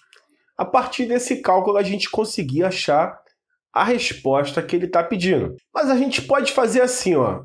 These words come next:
A gente tem os vértices um e um. Então, o que que a gente faz?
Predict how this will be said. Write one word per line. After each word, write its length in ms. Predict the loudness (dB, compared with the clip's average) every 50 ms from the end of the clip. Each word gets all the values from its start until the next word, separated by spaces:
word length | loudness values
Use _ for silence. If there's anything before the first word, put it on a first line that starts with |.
| -6 0
A 140 | 2 2 2
gente 280 | 2 0 -2 -2 -2
tem 260 | -4 0 0 2 2
os 100 | 2 0 -2
vértices 840 | 0 0 2 2 0 0 -4 -8 -8 -8 -8 -10 -10 -14 -16 -14 _ -2
um 160 | 0 0 2
e 140 | 2 2 2
um. 300 | 2 2 0 -2 -4 -12 _ _ _ _ _ _ _ _ _ _ _ _ _ _ _ _ _ _ _ -6 -6
Então, 260 | -6 -2 0 0 0
o 40 | 0
que 120 | -2 -4
que 80 | -2 -2
a 40 |
gente 240 | -2 0 -2 -4 -4 0
faz? 580 | 2 4 4 4 4 2 -2 -6 -10 -12 _